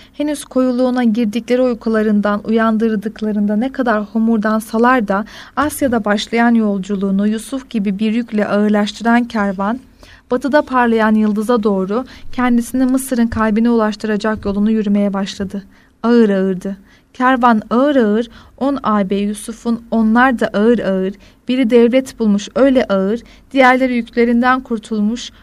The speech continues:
ama bu kez kalplerinde ağır. Birbirlerine ters istikamette kuyunun başından uzaklaştılar.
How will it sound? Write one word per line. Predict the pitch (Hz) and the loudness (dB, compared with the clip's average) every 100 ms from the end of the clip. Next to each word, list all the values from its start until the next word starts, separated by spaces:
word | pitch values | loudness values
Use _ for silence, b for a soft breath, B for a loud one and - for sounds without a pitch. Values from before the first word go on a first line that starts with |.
| b | b
ama | 240 240 | -2 0
bu | 240 | -2
kez | 240 240 233 | -2 -4 -4
kalplerinde | - 220 208 214 202 202 208 | -6 -6 -2 -2 2 0 0
ağır. | 190 190 196 - - b b b - | -2 -4 -6 -10 -20 b b b -6
Birbirlerine | 254 240 254 254 269 262 | -4 -2 0 0 -2 -2
ters | 262 277 262 | -4 -4 -6
istikamette | 233 208 220 208 208 208 233 | -14 -10 -4 0 0 -2 -8
kuyunun | 233 226 240 240 | -4 -2 0 0
başından | 214 214 220 | -2 -2 -2
uzaklaştılar. | 214 202 202 - 208 202 202 202 | -2 -2 -6 -4 -6 -6 -6 -8